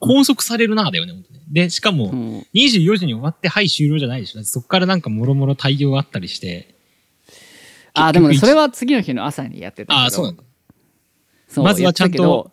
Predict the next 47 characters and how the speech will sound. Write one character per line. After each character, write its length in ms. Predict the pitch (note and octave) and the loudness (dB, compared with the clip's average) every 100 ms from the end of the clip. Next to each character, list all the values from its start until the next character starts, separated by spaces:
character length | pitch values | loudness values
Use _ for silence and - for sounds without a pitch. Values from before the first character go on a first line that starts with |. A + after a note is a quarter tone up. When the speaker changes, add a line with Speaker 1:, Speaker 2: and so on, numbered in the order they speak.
| _ | _
Speaker 1:
終 80 | D3+ | -2
わ 100 | E3+ | 0
る 80 | F3 | 0
こ 120 | F#3 | -2
と 80 | F3+ | -2
だ 80 | C#3+ | -2
け 120 | C3+ | -2
ち 140 | A#2 | -4
ゃ 40 | E3+ | -2
ん 40 | |
と 60 | E3 | 0
ま 140 | D#3 | 2
ず 80 | E3+ | 0
見 160 | A2 A#2+ | -2 -2
届 280 | D3 D3 D3 | 2 2 2
け 40 | |
る 80 | C3+ | 0
み 100 | G#2+ | -4
た 60 | |
い 40 | G2 | -8
な。 160 | F2+ - _ _ _ _ _ _ _ _ _ | -14 -20 _ _ _ _ _ _ _ _ _
Speaker 2:
そ 280 | - B2+ B2 | -18 -12 -6
う、 20 | |
で 80 | B2+ | 0
も 120 | C3 | 2
リ 120 | B2+ C#3 | 4 2
リ 100 | F#3 | 0
ー 40 | |
ス 140 | F#3 | -4
し 80 | F#3+ | -8
て 120 | - | -6
し 300 | F#3+ - - | -6 -4 2
ば 140 | E3 F#3 | 4 4
ら 120 | D3+ | 2
く 120 | - | 0
は 160 | A2+ A2 | -4 0
寝 240 | A#2+ D3 | 6 6
ら 120 | F3 F#3 | 8 6
れ 80 | |
な 120 | F3+ E3+ | 4 2
か 80 | |
っ 60 | - | -2
た 80 | - | -8
ね、 120 | - | -12
普 100 | - | -12
通 220 | - G2+ | -10 -8
に。 260 | - - | -8 -10